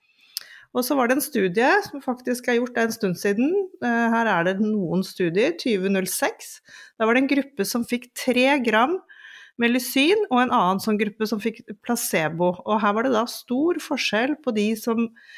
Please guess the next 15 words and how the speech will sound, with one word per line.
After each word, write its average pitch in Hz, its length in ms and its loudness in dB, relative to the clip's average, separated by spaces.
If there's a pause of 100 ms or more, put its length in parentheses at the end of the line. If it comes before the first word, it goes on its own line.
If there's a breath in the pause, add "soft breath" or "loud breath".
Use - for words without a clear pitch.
(180 loud breath)
fikk 226 240 -2
lysin. 254 400 2
De 233 80 4
var 220 160 2
mye 262 320 2
mindre 240 320 2
trette - 560 -4
på 233 80 0
dagtid, 226 640 2
de 226 160 -2
følte 214 300 -2
seg 214 100 0
mye 226 240 2
mer 208 240 0
produktive, 190 920 0